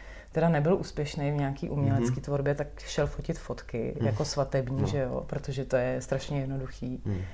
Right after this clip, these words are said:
Speaker 1: A je to vlastně taková jako kdyby trošku podřadná kategorie pořád tady trošku v Čechách.
Speaker 2: Jo, to souhlasím, jakože, jak jsem říkal, že když to řeknu, tak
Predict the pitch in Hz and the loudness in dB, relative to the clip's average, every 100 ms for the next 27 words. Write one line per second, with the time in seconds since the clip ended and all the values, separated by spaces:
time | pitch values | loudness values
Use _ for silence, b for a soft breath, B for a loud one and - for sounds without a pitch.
0 | B B - 160 151 143 139 143 b b | B B 0 4 6 6 2 -2 b b
1 | b b - 160 165 156 160 175 165 165 | b b 4 6 6 4 4 2 2 4
2 | 156 151 151 170 160 156 156 147 - 170 | 8 8 8 4 2 0 0 -2 -2 0
3 | 160 156 160 156 175 170 185 165 135 131 | 2 4 4 4 2 2 2 4 2 0
4 | - 139 135 131 - - 139 139 135 143 | -2 0 0 0 -4 -2 0 0 -4 -6
5 | - 151 - 131 - 113 123 139 127 120 | -2 -2 -2 -2 4 6 8 6 8 10
6 | 113 123 - 98 98 104 101 107 110 101 | 10 8 8 6 6 6 8 8 8 6
7 | - 113 107 - 90 95 90 - 95 104 | 6 6 8 12 12 10 4 2 4 6
8 | 95 90 | 4 4